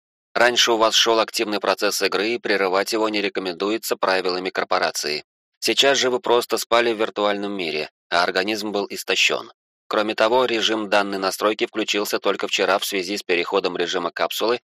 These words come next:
из стационарного положения в автономное. То есть пользователь сам обязан осуществлять контроль за своим здоровьем.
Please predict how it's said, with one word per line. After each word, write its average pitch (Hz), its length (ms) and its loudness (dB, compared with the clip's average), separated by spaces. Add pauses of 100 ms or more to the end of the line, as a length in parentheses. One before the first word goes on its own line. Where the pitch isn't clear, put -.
(220)
из 107 120 -2
стационарного 104 720 2
положения 104 600 0
в 95 60 -4
автономное. 90 680 -6 (440)
То 117 140 4
есть 131 300 0
пользователь 127 560 2
сам 123 260 2
обязан 110 460 0
осуществлять 101 680 0
контроль 104 400 2
за 104 120 -4
своим 95 260 0
здоровьем. 87 600 -2